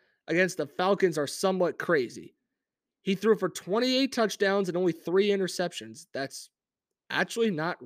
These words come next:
really bad. Did you know a long time ago, the first ever Carolina Panthers training camp roster,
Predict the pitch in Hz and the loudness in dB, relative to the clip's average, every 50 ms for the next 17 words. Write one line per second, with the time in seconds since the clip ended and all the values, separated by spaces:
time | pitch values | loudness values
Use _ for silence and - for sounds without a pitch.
0 | 135 117 120 143 156 165 147 147 156 160 139 104 - _ _ _ _ _ _ _ | -14 -8 -6 -4 -2 -2 -2 -4 -4 -6 -8 -12 -16 _ _ _ _ _ _ _
1 | _ _ _ _ _ _ _ _ _ _ _ _ _ _ _ _ _ _ _ _ | _ _ _ _ _ _ _ _ _ _ _ _ _ _ _ _ _ _ _ _
2 | _ _ _ _ _ _ _ _ _ _ - 202 247 226 262 294 294 330 311 262 | _ _ _ _ _ _ _ _ _ _ 2 2 4 4 4 4 6 8 8 8
3 | 208 190 202 240 262 262 240 220 - 240 277 311 302 240 185 160 156 139 127 123 | 8 8 6 6 4 2 0 -2 0 2 4 6 6 6 4 4 2 -2 -2 -4
4 | 131 151 - _ _ _ _ _ _ _ _ _ _ - 170 175 170 - - 269 | -8 -12 -16 _ _ _ _ _ _ _ _ _ _ -4 -4 -4 -4 4 8 8
5 | 311 370 - - - - - 233 254 269 294 254 - - 220 226 262 247 240 233 | 10 10 8 4 0 2 4 4 6 6 4 2 0 2 2 4 6 6 6 4
6 | 220 196 180 - - 208 214 226 233 226 233 226 208 185 180 - - - - 214 | 4 2 0 -2 0 0 2 2 2 4 6 8 8 8 6 2 -6 0 2 4
7 | 226 233 208 170 147 - 175 165 165 151 - 156 175 202 233 240 - - - 143 | 4 6 4 2 0 -2 -2 -2 -2 -2 -2 2 4 4 4 4 2 -2 -4 -6
8 | 127 127 127 | -6 -6 -8